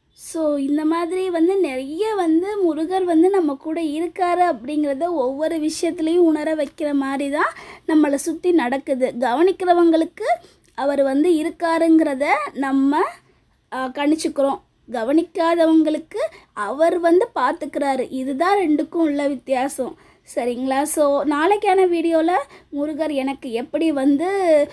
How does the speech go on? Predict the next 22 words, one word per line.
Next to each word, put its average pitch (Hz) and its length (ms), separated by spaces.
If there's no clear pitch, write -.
ஒண்ணு 277 260
ஒண்ணா 277 420
வந்து 294 320
செய்ய 311 320
ஆரம்பிச்சாரு 277 760
அப்படிங்கிறத 247 500
பத்தி 339 300
நாளைக்கான 277 600
வீடியோ, 247 340
நாளைக்கான 294 760
வீடியோல 254 360
நான் 262 200
த-, - 540
தகவல்களை 262 560
சொல்றேன். 262 480
So, 339 320
இன்னைக்கான 320 760
வீடியோ 330 280
உங்களுக்கு 349 300
கண்டிப்பா 285 420
பிடிச்சிருக்கும்னு 285 560
நினைக்கிறேன். 262 480